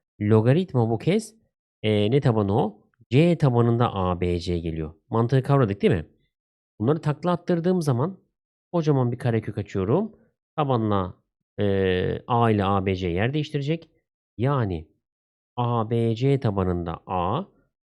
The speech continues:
artı diğeri de logaritma B tabanında A, B, C artı sonuncusu da logaritma, pardon şurada A, B, C unuttuk.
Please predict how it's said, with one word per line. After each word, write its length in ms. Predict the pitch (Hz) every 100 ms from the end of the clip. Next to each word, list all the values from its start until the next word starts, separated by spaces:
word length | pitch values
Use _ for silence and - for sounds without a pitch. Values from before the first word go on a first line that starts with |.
| _ _
artı 640 | 104 120 139 - 110 190 - _ _ _ _ -
diğeri 340 | 98 156 127 101
de 300 | 101 180 - _ _ _ _ _
logaritma 840 | 104 110 110 135 160 117 101 87 107
B 260 | 120 143
tabanında 600 | 127 101 95 90 87 85 -
A, 380 | 95 92 90
B, 280 | 92 87 87
C 440 | 85 87 110 180 - _ _ _ _
artı 640 | 107 147 147 120 143 202 - _ _ _ _
sonuncusu 480 | 117 117 131 127 151
da 300 | 110 147 202 _ _ _ -
logaritma, 580 | 113 120 147 - 127 147
pardon 220 | 95 85
şurada 260 | - 95 95
A, 200 | 90 87
B, 100 | 90
C 160 | 92
unuttuk. 320 | 82 - -